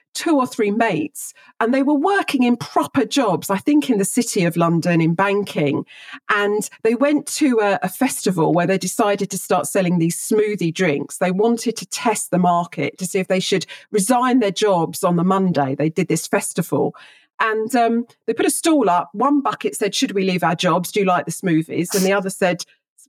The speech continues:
"Whatever you do, stay in your full-time employment." And at the end, they just wanted to count the bo-, they just counted the bottles in each bucket and decided, "Oh, like, everyone loves our smoothies, we've got to resign." And they did the next day resign. That's a story that's very much tied to them.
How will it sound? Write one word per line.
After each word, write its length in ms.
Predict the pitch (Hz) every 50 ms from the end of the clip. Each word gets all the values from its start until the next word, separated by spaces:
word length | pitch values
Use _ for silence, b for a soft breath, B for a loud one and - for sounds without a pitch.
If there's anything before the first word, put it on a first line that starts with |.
| _ _ _
"Whatever 320 | - 202 196 214 220 -
you 100 | 185 196
do, 160 | 170 202 185 175
stay 280 | - - 233 202 190
in 80 | 165 156
your 60 | 175
full-time 440 | - 208 190 - - 220 180 180 175
employment." 560 | 160 - - 247 233 233 226 147 131 143 -
And 120 | - 208 214
at 100 | - -
the 140 | 220 220 254
end, 200 | 269 233 208 180
they 80 | 185
just 220 | 175 - 208 - 208
wanted 200 | 202 190 180 -
to 40 |
count 340 | - - - - 254 - 143
the 60 | 185
bo-, 140 | 185 226 - -
they 100 | 214 208
just 200 | 202 - - -
counted 340 | - 240 233 240 - 180
the 60 | - 170
bottles 580 | 185 185 - - - - - - - - - b b b b b b _ _ -
in 140 | 214 202
each 180 | 196 160 - -
bucket 300 | 190 180 - - - -
and 100 | - -
decided, 400 | 170 - - 196 180 165 175 170
"Oh, 120 | 175 170
like, 200 | 165 147 151 - - _ -
everyone 320 | 190 180 185 160 156 156 160
loves 240 | 156 147 - -
our 80 | 156 165
smoothies, 480 | - - 170 165 175 - - - - -
we've 100 | - -
got 120 | - 170
to 100 | 147 143
resign." 420 | 139 156 165 175 180 170 160 156
And 100 | 165 175
they 120 | 190 196 202
did 260 | 196 262 233 202 190
the 80 | 160 139
next 280 | 147 - - - -
day 280 | 180 160 151 156 160 - b b b b b b
resign. 560 | 190 185 180 214 214 202 180 165 156 156 165 B B B B B B B _ _ _ _ _ _ _ _ _ -
That's 280 | 285 285 285 - 262 -
a 60 | 285
story 260 | - - 285 254 233
that's 200 | 214 - - -
very 180 | - 226 214 202
much 260 | 208 190 - - -
tied 300 | - - 240 208 190 196
to 100 | - 220
them. 440 | 180 220 208 202 185 175 165 160